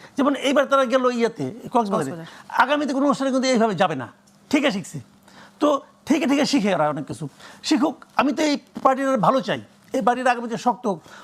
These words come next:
Speaker 1: ওরা কিন্তু শুরুতেই যে ঝামেলাটা করছে, ওদেরকে ঝামেলায় ফেলাই দিতে আসলে ইউনূস সাহেব নিজে। মানে এনসিপির যদি আপনি খুঁজেন, এনসিপিতে একবার হয়েছে কি, আমি যে কথা বলতেছিলাম,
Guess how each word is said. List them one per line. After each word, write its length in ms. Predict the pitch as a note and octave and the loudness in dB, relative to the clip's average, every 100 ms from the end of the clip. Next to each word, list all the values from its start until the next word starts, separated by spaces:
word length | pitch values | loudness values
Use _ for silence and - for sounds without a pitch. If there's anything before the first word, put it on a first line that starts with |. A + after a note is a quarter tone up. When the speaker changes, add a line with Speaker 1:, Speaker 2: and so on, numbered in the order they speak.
| - | 0
Speaker 1:
ওরা 120 | A#3 | 2
কিন্তু 260 | C4 C#4+ C4 | 2 0 -2
শুরুতেই 480 | F#3 D4+ D#4 D#4+ C4+ | 0 0 2 0 0
যে 240 | C#4+ G#3+ | 0 0
ঝামেলাটা 320 | - A3+ B3 | -2 0 0
করছে, 260 | B3+ F#3 G3 | -2 -2 -4
ওদেরকে 300 | G3+ B3+ B3+ | -2 0 -2
ঝামেলায় 360 | D#3 G3 C4 B3+ | -2 2 2 2
ফেলাই 200 | A#3+ B3+ | 0 0
দিতে 180 | A3+ | 0
আসলে 300 | C4+ B3 C#4 C4+ - - _ | -2 2 -2 -2 -12 -20 _
ইউনূস 260 | C4 B3 B3 | 0 2 2
সাহেব 140 | C#4 | 0
নিজে। 300 | A3+ B3 F#3 - _ _ _ _ _ _ - - - - - | 2 0 -2 -6 _ _ _ _ _ _ -20 -20 -20 -20 -4
মানে 140 | A3 A#3+ | -4 0
এনসিপির 460 | A#3 C4 D4 C#4+ | 0 2 0 0
যদি 120 | C#4+ | 2
আপনি 180 | C#4 A#3 A#3 | 2 0 -6
খুঁজেন, 380 | - B3+ A3 D3 | 0 2 2 0
এনসিপিতে 360 | A3 A3+ B3+ | 0 0 2
একবার 160 | C4+ C4+ | 2 2
হয়েছে 260 | F#3+ G3 C4+ | 0 -2 0
কি, 80 | |
আমি 80 | A#3 | 0
যে 80 | G#3+ | 0
কথা 120 | A3 A3 | 0 0
বলতেছিলাম, 440 | A3+ A3+ F#3 D3+ | 0 -2 -2 -2